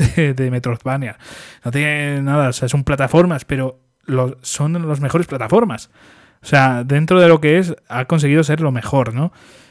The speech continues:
Entonces, eh, creo que está guay centrarse en una cosa y hacerlo lo mejor posible. Y, por ejemplo, pues en el tema este de Fall Out Guys, pues, o sea, perdón, de, de Among Us, que era lo que yo quería comentar, em,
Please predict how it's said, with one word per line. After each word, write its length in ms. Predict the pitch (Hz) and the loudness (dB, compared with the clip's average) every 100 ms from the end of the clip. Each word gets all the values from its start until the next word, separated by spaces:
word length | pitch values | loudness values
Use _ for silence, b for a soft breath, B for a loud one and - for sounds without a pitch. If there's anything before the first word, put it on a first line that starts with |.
| b | b
Entonces, 600 | - 135 147 147 165 - - | -6 -2 0 2 0 -2 -10
eh, 460 | 135 123 127 123 120 | -6 -4 -2 -4 -4
creo 220 | 131 147 | 0 2
que 60 | 151 | 2
está 160 | - 151 | -2 -2
guay 260 | 139 143 | -2 -2
centrarse 560 | 131 123 123 143 143 143 | -4 -8 -4 -4 -4 -4
en 80 | 139 | -4
una 240 | 139 131 | -4 -4
cosa 300 | - 143 - | -2 -2 -2
y 60 | 135 | -6
hacerlo 360 | 120 139 139 139 | -6 -6 -4 -4
lo 100 | 120 | -4
mejor 380 | 123 - 143 | -4 -4 -4
posible. 540 | - 131 156 147 135 170 b b b b b _ | -4 -4 -2 -2 -4 -8 b b b b b _
Y, 540 | - 139 135 131 127 123 | -2 2 2 2 0 -2
por 200 | 127 127 | -2 -4
ejemplo, 340 | 117 123 139 | -2 -2 -2
pues 260 | 127 120 - | -2 -4 -6
en 60 | |
el 140 | 120 113 | -8 -6
tema 280 | 120 123 127 | -4 -2 -2
este 220 | 123 127 | -4 -6
de 340 | 120 120 120 117 | -4 -4 -4 -6
Fall 160 | 123 | -6
Out 120 | 117 127 | -6 -4
Guys, 320 | 131 160 - | -4 -4 -6
pues, 340 | - 98 - - b b | -16 -18 -18 -20 b b
o 100 | 120 | -8
sea, 140 | 113 123 | -2 0
perdón, 260 | 127 147 | 0 0
de, 200 | 131 120 | 0 -2
de 80 | 117 | -4
Among 220 | 113 127 | -6 -2
Us, 260 | 143 151 - b b b _ | -2 -2 -6 b b b _
que 100 | 123 | -6
era 120 | 127 | -2
lo 100 | 127 | -2
que 100 | 123 | -2
yo 120 | 123 | -2
quería 180 | 123 123 | -2 -4
comentar, 460 | 123 127 170 160 - | -4 -4 -6 -8 -6
em, 840 | 139 135 131 127 123 120 113 104 | -2 0 0 -2 -4 -6 -8 -10